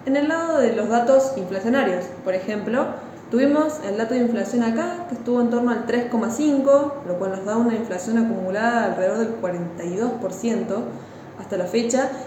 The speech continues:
Incluso fue más alta de lo esperado con los controles de precios vigentes desde las últimas semanas de octubre. Así que fue sorpresivo y llamó algo la atención,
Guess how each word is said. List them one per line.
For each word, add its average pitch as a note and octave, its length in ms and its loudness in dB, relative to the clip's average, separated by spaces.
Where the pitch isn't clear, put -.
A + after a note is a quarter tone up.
Incluso C#4+ 720 4
fue D#4+ 140 -6
más E4+ 180 -2
alta D4+ 180 0
de C#4 120 0
lo - 0 -
esperado C4 720 0
con F#3+ 480 -2
los F#3 100 -2
controles A#3+ 460 0
de A#3 80 4
precios A#3 320 0
vigentes A3 420 -2
desde G3+ 240 2
las G3+ 140 -4
últimas A3+ 400 2
semanas G3+ 360 -4
de F#3 80 -2
octubre. F3 400 -8
Así C#4+ 200 2
que G4 100 0
fue D4+ 220 -2
sorpresivo B3 880 0
y F#3+ 80 -6
llamó G3+ 340 0
algo A3+ 220 2
la G#3+ 100 0
atención, A3 560 -2